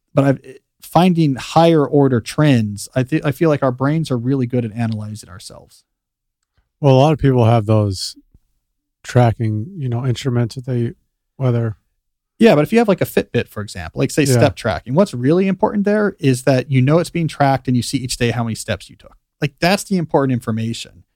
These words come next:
Speaker 1: You don't necessarily need to see a graph of how these steps move, you know, over time. You kinda know, like, am I hitting my goal? I haven't been, now I am,
Speaker 2: Mm-hmm.
Speaker 1: usually, you know? Uh, and I don't really need the graph over time. It's just the, the, the seeing that number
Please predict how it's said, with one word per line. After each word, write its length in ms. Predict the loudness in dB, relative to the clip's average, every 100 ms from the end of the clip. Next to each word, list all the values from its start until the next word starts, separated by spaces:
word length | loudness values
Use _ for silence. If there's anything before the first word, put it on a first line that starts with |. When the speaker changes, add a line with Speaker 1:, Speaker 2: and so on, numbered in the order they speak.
| _ _ _ _
Speaker 1:
You 100 | 0
don't 100 | 0
necessarily 280 | 2 0 0
need 120 | 2
to 60 | -2
see 160 | 0 -2
a 60 |
graph 460 | 0 2 4 2 -2
of 100 | -4
how 160 | -4
these 180 | -2 -4
steps 420 | -4 -4 -4 -6
move, 600 | -6 -2 0 0 -4 -10 -10
you 80 |
know, 240 | -6 -6 -6
over 240 | -6 -6
time. 300 | -6 -6 -4
You 80 | -4
kinda 180 | 0 0
know, 140 | 2
like, 160 | 2 0
am 80 | -2
I 60 |
hitting 260 | 0 0 2
my 140 | 0
goal? 260 | 0 2 2
I 60 | 2
haven't 400 | 0 -2 -2 -2
been, 320 | 0 0 -2 _ _ _
now 260 | -2 0 2
I 100 | 0
am, 340 | -6 -8 -16 _ _ _ _ _ _ _
Speaker 2:
Mm-hmm. 100 | -2
Speaker 1:
usually, 460 | -2 -2 -6 -16 _ _ _ _ _
you 140 | -8 -6
know? 240 | -6 -8 _ _ _ _ -8
Uh, 240 | -4 -4 -2
and 100 | 0
I 60 |
don't 100 | 2
really 140 | 2 2
need 160 | 0
the 80 | -4
graph 460 | -2 2 2 2 -2
over 180 | -6
time. 260 | -6 -4 -4
It's 80 | -6
just 180 | -6 -6
the, 140 | -8 -8
the, 240 | -8 -8 _
the 80 | -12
seeing 320 | -6 0 2
that 160 | 2 0
number 400 | -2 0 0 -2